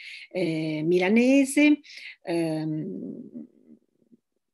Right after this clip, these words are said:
vedremo poi che la sua in realtà è una scelta, ehm, dal punto di vista proprio stilistico, ehm, che va, che va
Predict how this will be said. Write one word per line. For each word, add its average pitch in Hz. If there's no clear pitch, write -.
vedremo 196
poi 170
che 185
la 170
sua 220
in 190
realtà 170
è 156
una 170
scelta, 180
ehm, 160
dal 165
punto 165
di 156
vista 165
proprio -
stilistico, 185
ehm, 160
che 196
va, 269
che 202
va 269